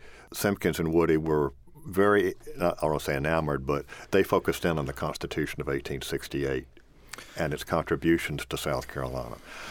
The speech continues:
And one of the things people forget, of course, now Simpkins knew this after having done his work on Tillman, and that is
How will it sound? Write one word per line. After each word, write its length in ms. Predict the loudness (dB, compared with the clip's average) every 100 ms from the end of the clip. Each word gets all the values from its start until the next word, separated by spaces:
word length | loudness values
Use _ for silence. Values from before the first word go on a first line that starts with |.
| -10 -2
And 140 | 2
one 140 | 4 6
of 60 |
the 60 | 4
things 480 | 4 2 2 -2 -12 -16 -16 -16 -8 2
people 280 | 2 4
forget, 300 | 0 4 4
of 40 | 4
course, 260 | 2 0 0
now 80 | -4
Simpkins 500 | 0 0 2 0 4
knew 140 | 6
this 200 | 6 4
after 220 | 0 0
having 320 | 0 2 0 -2
done 160 | 0 2
his 160 | 0
work 220 | 0 -2 -2
on 100 | -2
Tillman, 420 | 2 2 2 2
and 140 | 2
that 180 | 4 4
is 220 | 4 2